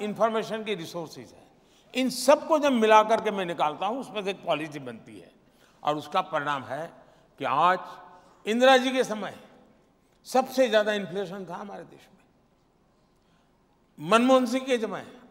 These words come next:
आज से भी ज्यादा inflation था। इतना ही नहीं, अगर लाल किले से पंडित नेहरू का एक भाषण आप YouTube पर जाएंगे, मैं चाहूंगा कि ये Google गुरु वाले जितने विद्यार्थी हैं,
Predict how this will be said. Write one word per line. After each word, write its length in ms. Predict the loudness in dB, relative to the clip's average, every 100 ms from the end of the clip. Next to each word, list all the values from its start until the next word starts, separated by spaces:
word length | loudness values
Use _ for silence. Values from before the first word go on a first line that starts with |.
| 6
आज 240 | 8 6
से 140 | 0
भी 140 | 0 0
ज्यादा 260 | 0 -2
inflation 400 | -4 -6 -10 -14
था। 420 | -18 -20 -20 -20 _ _ _ _ _ _ _ -10
इतना 320 | -8 -4 0
ही 160 | 2 2
नहीं, 420 | 0 -2 -4 -6 -14 -20 -20 -20 _ _ _ -4
अगर 180 | 0 0
लाल 360 | 4 6 6 4
किले 320 | -4 -4 -4
से 160 | -6
पंडित 440 | -10 -10 -8 -8 -8
नेहरू 280 | -8 -8 -6
का 140 | -4
एक 160 | -6 -8
भाषण 460 | -8 -8 -10 -12 -14 -20 -10
आप 140 | -10 -8
YouTube 340 | -10 -10 -10
पर 120 | -8
जाएंगे, 340 | -4 -6 -4 -6
मैं 200 | -8 -4
चाहूंगा 380 | -6 -4 -4
कि 100 | -4
ये 540 | -2 -2 -4 -6 -18 -20 _ _ -20
Google 300 | -12 -6 -4
गुरु 240 | -4 -8 -4
वाले 260 | -2 -4
जितने 300 | -10 -14 -12
विद्यार्थी 580 | -12 -8 -4 -4 -6 -12
हैं, 240 | -12 -16